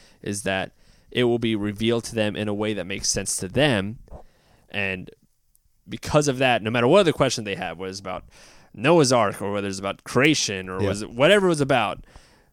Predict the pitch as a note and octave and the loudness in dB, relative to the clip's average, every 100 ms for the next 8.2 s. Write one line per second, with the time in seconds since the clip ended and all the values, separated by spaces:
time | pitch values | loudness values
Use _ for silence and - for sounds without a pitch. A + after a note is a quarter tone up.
0 | - - A#2 B2+ B2+ C3 A#2 - - A2+ | -12 -2 0 0 -2 -2 -2 0 4 6
1 | A#2+ A#2+ A2+ - B2 A2 - - _ - | 6 4 0 -4 -2 -2 -4 -12 _ -12
2 | A2 G2+ - - G#2+ G#2 G2+ F2 - - | -8 -8 -10 -12 -10 -10 -12 -14 -20 -20
3 | _ _ _ - _ - A#2 G#2+ G#2+ G#2+ | _ _ _ -20 _ -10 -4 -4 -4 -4
4 | G2+ G2+ - A#1 - - - - - - | -2 -4 -6 -10 -10 -14 -20 -20 -20 -14
5 | - C#3 C#3+ E3+ F3+ D#3+ C3+ B2+ A#2+ A#2 | 0 2 4 2 2 -2 -2 0 0 -2
6 | G#2 B2 G#2+ G2 - G2 F2 F#2 F2 - | -4 -4 -2 -2 -2 -2 0 -2 -2 -4
7 | - G2+ F#2 E2+ F2+ F2+ F2 E2+ F#2 F2 | -6 -2 -2 -2 -4 -6 -6 -6 -2 -2
8 | E2 | -4